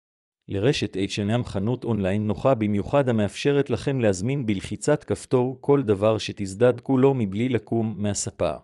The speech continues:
תוכלו לרכוש בגדי נשים, גברים, ילדים ותינוקות, אקססווריז, פריטים לעיצוב הבית וטקסטיל דרך המותג אייץ' אנד אם הום ולקבל את הכל במשלוח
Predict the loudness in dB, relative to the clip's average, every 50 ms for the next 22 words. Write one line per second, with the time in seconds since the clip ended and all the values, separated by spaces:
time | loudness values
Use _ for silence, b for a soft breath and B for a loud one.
0 | _ _ _ _ _ _ _ _ _ _ _ _ _ _ _ _ _ _ _ _
1 | -6 -6 0 2 4 4 4 4 2 0 0 2 4 4 4 4 0 -6 -6 -6
2 | -4 -2 0 0 2 0 0 -2 -4 -4 -4 -6 -6 -6 -10 -14 -18 _ _ _
3 | _ _ _ -14 -12 -6 -6 -4 -2 -2 -2 -2 -4 -6 -8 -12 _ _ _ _
4 | _ _ -4 -2 0 0 0 2 2 0 0 2 0 -2 -2 -2 -4 -4 -6 -4
5 | -2 -2 -2 -2 -4 -8 _ _ _ _ _ _ _ _ -12 -10 -8 -4 -4 -4
6 | -4 -4 0 2 2 2 2 0 -4 -8 -10 -12 -14 -18 _ _ _ _ _ _
7 | _ _ -4 -4 0 0 0 0 2 2 2 2 2 2 0 0 2 2 2 4
8 | 4 4 4 2 0 -4 -6 -6 -4 0 0 0 0 -2 -6 -2 -2 -2 -2 2
9 | 2 4 4 4 2 -2 -4 -4 -4 0 0 0 0 0 -2 -4 -6 -6 -4 -4
10 | -2 -2 -2 -2 -2 -2 -2 -2 -2 -4 -6 -4 -2 -2 -2 -2 -2 0 2 2
11 | 2 2 2 -2 -4 0 4 4 6 6 4 2 0 0 0 -2 0 2 4 4
12 | 4 2 -2 -10